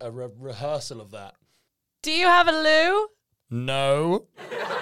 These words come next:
Speaker 1: Is that the kind of thing that you, um, you were going for?
Speaker 2: Exactly.
Speaker 1: Okay. Well, um, y-, what you, what you might say is, uh,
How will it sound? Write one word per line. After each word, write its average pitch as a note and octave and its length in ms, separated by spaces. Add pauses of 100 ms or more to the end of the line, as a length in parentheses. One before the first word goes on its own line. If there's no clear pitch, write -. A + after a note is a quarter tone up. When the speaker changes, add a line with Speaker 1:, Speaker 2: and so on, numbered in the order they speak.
(2250)
Speaker 1:
Is C#3 120
that B2+ 160
the A#2+ 80
kind B2+ 160
of A#2 60
thing A#2 180
that A2 220
you, G#2 200
um, G2 240 (160)
you A2 140
were G#2 60
going G#2 200
for? - 160 (540)
Speaker 2:
Exactly. G3+ 520 (640)
Speaker 1:
Okay. - 140 (1120)
Well, D#3 360 (240)
um, D3 420 (540)
y-, D#3+ 220
what E3 260
you, C#3 100
what D#3 180
you E3 60
might E3+ 240
say - 400 (400)
is, G#2+ 260
uh, G2+ 420